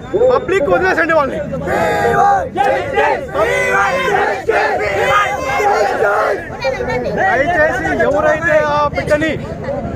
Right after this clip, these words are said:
ఆ మహా చిన్న మహాతల్లిని ఈ ప్రాణం తీశారో వాళ్ళని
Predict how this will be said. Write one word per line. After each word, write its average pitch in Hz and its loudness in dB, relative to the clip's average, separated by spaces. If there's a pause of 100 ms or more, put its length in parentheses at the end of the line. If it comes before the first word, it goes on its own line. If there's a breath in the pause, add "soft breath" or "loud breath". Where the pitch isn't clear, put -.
(220)
ఆ 523 2 (440)
మహా 294 2 (180)
చిన్న 285 0
మహాతల్లిని 302 0 (1200)
ఈ 285 2
ప్రాణం 254 2
తీశారో 294 2
వాళ్ళని 294 0